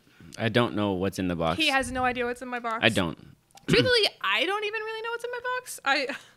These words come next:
Speaker 2: <laughs> this is just, like, my odds and ends
Speaker 1: There's a
Speaker 2: box.
Speaker 1: sexual joke there.
Speaker 2: Keep those eyes closed.
Speaker 1: They're closed.
Speaker 2: I want you to tell me what is in my hand.
Speaker 1: Without touching your hand, anything?
Speaker 2: You can touch my hand. My hand is currently out and it is holding the thing securely. So you can touch my hand if you want,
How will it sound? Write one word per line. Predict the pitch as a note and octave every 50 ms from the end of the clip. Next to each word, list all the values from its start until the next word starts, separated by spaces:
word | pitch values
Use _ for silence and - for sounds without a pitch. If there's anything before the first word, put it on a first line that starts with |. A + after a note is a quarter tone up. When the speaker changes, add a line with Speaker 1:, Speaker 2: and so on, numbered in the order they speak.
| _ _
Speaker 2:
<laughs> | - - - - - - -
this | - D4+ -
is | E4+ D#4
just, | E4+ F4 -
like, | E4 C#4 C#4
my | C4 A#3+
odds | - A3 A3+ A3+ A#3+ A#3 A#3
and | B3 A#3+ A#3+
ends | - A3 G#3+ A#3 A#3 A#3+ - - - - - - - - - -
Speaker 1:
There's | - D3+ C#3+
a | B2+
Speaker 2:
box. | B3+ B3+
Speaker 1:
sexual | - C4+ - G#2 F#2+
joke | F2+ G2 F#2 F2+ -
there. | - F#2 G#2+ - _ -
Speaker 2:
Keep | - D4 D4+
those | D4 C#4+ C#4
eyes | C#4 C4+ C#4 C#4
closed. | - F4 E4+ F#4+ G4+ - - - - -
Speaker 1:
They're | F2+ F2
closed. | - - - A2+ G2+ F#2+ F#2 A2 - - - -
Speaker 2:
I | B3 A#3+
want | A#3 A#3 A#3+ A#3+ - -
you | B3 A#3+ A#3+ B3 E4 F4+ -
to | - -
tell | - - - C4 B3
me | B3 B3+ C4+ D4 E4 F4 - - _
what | B3 G#3+ G#3 A3+ A3 G#3+
is | A3+ A3 -
in | G3 -
my | -
hand. | A#3+ - - - B3 - _ _ _ _ _ _ _
Speaker 1:
Without | - G2 G2 F#2+ G2 F#2+ F2+ - - -
touching | - G2 F2+ - F#2+ F2
your | F2 F#2+
hand, | F#2 F2+ F2+ F2
anything? | F2 F2 F#2 G2+ - B2+ D#3 - - - - - _
Speaker 2:
You | - C#4 C#4
can | - G4+
touch | F4+ E4+ E4 E4 -
my | C4 A#3 A3+ A3 A3
hand. | A#3 A3+ G#3 F#3+ - G3+
My | A#3 G#3
hand | A#3 A#3+ A#3+ A3+
is | A3 -
currently | - B3+ G#3+ F#3+ G#3 G#3
out | - - G#3+ A3 -
and | - A3+
it | A3 A3 A3
is | A3 -
holding | - - A#3+ A#3+ A3 A#3 A#3 A3
the | A3
thing | - - G3 F#3+ F#3 - -
securely. | - - - - - - E2 - - -
So | - - -
you | A#3 B3 B3+
can | - - B3
touch | - C4+ B3+ -
my | B3+ A#3+ A#3+
hand | A3 B3+ B3
if | A#3+ - -
you | C4+
want, | E4 E4 E4+ E4+